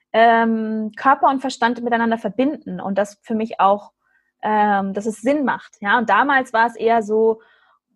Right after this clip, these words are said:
oh, da, ja, ich aktiviere jetzt auf einmal den Körper, hab eine Beziehung dazu und jetzt kommt da auf einmal was hoch und ich war so, „Was ist denn das jetzt eigentlich schon wieder“, ja? Also ich konnte es nicht so richtig zuordnen und heute kann ich das total gut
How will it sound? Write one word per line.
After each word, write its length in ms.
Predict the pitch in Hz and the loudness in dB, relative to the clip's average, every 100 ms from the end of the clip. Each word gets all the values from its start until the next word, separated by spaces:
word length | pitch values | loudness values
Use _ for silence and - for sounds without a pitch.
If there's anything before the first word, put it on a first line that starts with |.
| _ 349 | _ -2
oh, 120 | 285 | -2
da, 280 | 208 214 - | 0 -2 -4
ja, 300 | 156 240 277 | 0 2 2
ich 120 | 254 | 0
aktiviere 320 | 226 262 226 | -6 -4 -2
jetzt 100 | 233 | -2
auf 100 | 220 | -2
einmal 200 | 220 214 | -4 -4
den 120 | 196 196 | -6 -4
Körper, 400 | 233 254 - 294 | 2 2 4 0
hab 120 | 233 | -2
eine 100 | 208 | -6
Beziehung 360 | 208 - 220 | -8 -6 -4
dazu 320 | 196 214 247 247 | 0 0 -2 -6
und 60 | |
jetzt 140 | 220 - | -6 -4
kommt 160 | 233 | 0
da 60 | 214 | 0
auf 60 | |
einmal 260 | - 220 220 | 0 -4 -4
was 200 | 208 - | -4 -2
hoch 160 | 330 302 | -2 -2
und 60 | |
ich 100 | 226 | -4
war 120 | 214 202 | -4 -2
so, 280 | 202 202 - - - _ _ _ _ _ _ _ _ _ _ _ _ - | -4 -4 -8 -20 -20 _ _ _ _ _ _ _ _ _ _ _ _ -4
„Was 200 | 226 - | -2 2
ist 220 | 539 587 | 0 2
denn 80 | 466 | 2
das 220 | 320 302 | 2 0
jetzt 180 | 285 - | 0 2
eigentlich 380 | 240 330 302 | 2 2 -2
schon 200 | - 311 | 0 0
wieder“, 240 | 269 254 233 | 2 2 4
ja? 260 | 233 233 - | 6 4 4
Also 200 | 254 254 | 0 0
ich 140 | 262 | 0
konnte 200 | - 277 | 0 0
es 80 | 285 | -2
nicht 160 | 285 277 | -6 0
so 80 | |
richtig 300 | 247 247 233 | 0 0 -8
zuordnen 480 | - 208 196 196 190 | -4 2 2 2 -2
und 140 | 190 - | -8 0
heute 280 | 208 233 254 | 0 0 -4
kann 180 | 220 | -4
ich 100 | 226 226 | -4 -6
das 180 | - | -10
total 540 | - 208 - 196 190 185 | -12 -6 2 4 2 -2
gut 460 | - 226 170 - | -4 -4 -4 -12